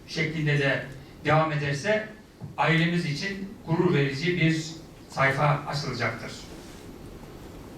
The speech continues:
Biz, e, geçen yıldan itibaren de, e, Gençlik Komitesi'ne bir, e, gün tespit etmeye çalıştık ve ilk defa iki bin on altı yılında on dokuz Mayıs'ta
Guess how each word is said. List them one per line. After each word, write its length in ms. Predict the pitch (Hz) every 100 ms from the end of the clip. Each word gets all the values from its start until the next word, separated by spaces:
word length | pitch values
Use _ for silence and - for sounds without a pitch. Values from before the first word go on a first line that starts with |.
| - - - - - - - - - - - - - - - - - 175
Biz, 420 | 233 233 170 165 -
e, 380 | 160 143 139 139 - - -
geçen 360 | 175 - 247
yıldan 340 | 208 175 156 143
itibaren 600 | - 143 131 131 143 139
de, 300 | 202 220 - - - 160
e, 240 | 120 120 120 - - - -
Gençlik 480 | 175 175 - 285 -
Komitesi'ne 680 | 160 147 147 - 139 131
bir, 380 | 139 139 - - - - - - -
e, 240 | 113 117 117
gün 600 | - - 185 156 - -
tespit 280 | 143 139 -
etmeye 340 | - - 139
çalıştık 600 | - 135 127 - 220 214
ve 120 | 170 180
ilk 220 | 240 -
defa 400 | 156 180 180 180
iki 160 | - 160
bin 320 | 143 135 - - -
on 100 | 165
altı 340 | 160 - 143
yılında 540 | 139 135 135 196 208 - - - - - - -
on 240 | 220 233
dokuz 340 | 180 156 147 139
Mayıs'ta 580 | 143 143 - 196 202